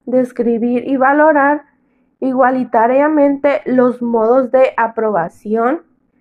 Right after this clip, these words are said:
y reelaboración de significados entre diferentes grupos.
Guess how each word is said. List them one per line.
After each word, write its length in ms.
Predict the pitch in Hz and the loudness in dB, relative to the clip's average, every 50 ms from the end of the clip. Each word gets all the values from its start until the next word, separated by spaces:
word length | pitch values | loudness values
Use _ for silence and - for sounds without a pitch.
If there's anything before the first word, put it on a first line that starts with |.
| _ _ _ _ | _ _ _ _
y 180 | - 262 277 285 | -4 -2 -2 -2
reelaboración 1300 | 262 262 269 254 247 240 233 226 220 220 220 220 214 196 196 214 - - - 226 226 226 220 220 233 233 - - | 0 2 2 2 4 4 4 4 2 2 0 0 0 -2 -4 -6 -10 -12 -8 -4 -4 -2 -2 -2 -4 -6 -6 -8
de 240 | 254 214 247 254 | -4 -2 -2 -2
significados 1040 | 240 233 233 226 240 240 240 233 - 220 214 - - - 226 220 226 233 262 285 277 - | -2 -4 -6 -4 -2 -2 -4 -4 -6 -10 -14 -8 -2 -2 0 0 2 0 0 -2 -2 -4
entre 360 | - 240 233 226 233 233 233 | -4 -4 -4 -2 -2 -2 -2
diferentes 800 | 220 220 226 226 - 202 202 214 214 220 220 _ - 254 254 247 _ | -2 -6 -10 -8 -8 -8 -6 -6 -8 -8 -8 _ -8 -8 -8 -8 _
grupos. 840 | - 233 226 220 220 214 214 202 196 - _ - - - _ _ _ | -16 -18 -8 -2 -2 0 0 -2 -4 -8 _ -18 -18 -18 _ _ _